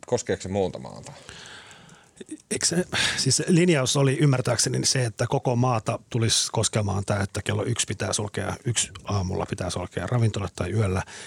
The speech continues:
Speaker 2: ja kello kaksitoista lopettaa alkoholin myynti. Ja sitten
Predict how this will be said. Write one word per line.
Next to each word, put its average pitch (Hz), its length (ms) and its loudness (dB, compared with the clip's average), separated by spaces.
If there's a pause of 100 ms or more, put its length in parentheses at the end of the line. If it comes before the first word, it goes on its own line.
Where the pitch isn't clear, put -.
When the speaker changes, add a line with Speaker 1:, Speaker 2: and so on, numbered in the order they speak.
(280)
Speaker 2:
ja 101 60 -2
kello 101 220 0
kaksitoista - 500 0
lopettaa - 540 -6 (500)
alkoholin 92 500 -4
myynti. 90 380 -4 (120)
Ja 95 80 2
sitten 101 400 -2